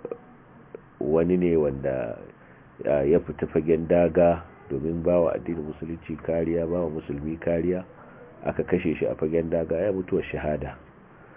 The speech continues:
To, duk wanda ya roki Allah subhanahu wata'ala ya karɓi ransa akan irin wannan hanya,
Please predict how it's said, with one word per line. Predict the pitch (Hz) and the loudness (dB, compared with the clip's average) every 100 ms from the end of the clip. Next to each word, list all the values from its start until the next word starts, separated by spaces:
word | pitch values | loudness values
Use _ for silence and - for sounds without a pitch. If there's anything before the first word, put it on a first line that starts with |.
| - - - - | -20 -20 -20 -6
To, | 73 65 | -2 0
duk | 76 104 | 4 6
wanda | 113 110 90 73 64 - - - - - | 8 8 6 6 2 -4 -20 -20 -18 0
ya | 78 92 | 8 10
roki | 85 76 | 8 4
Allah | - 90 82 | 2 4 4
subhanahu | 82 82 82 | 2 0 2
wata'ala | 82 - 80 | 0 0 2
ya | 80 | 0
karɓi | 78 78 82 | 0 0 4
ransa | 95 90 - | 6 4 0
akan | - - 78 | -2 -4 0
irin | 85 78 | 0 -2
wannan | 67 69 76 | -4 -6 -8
hanya, | 78 76 73 - | -4 -4 -4 -8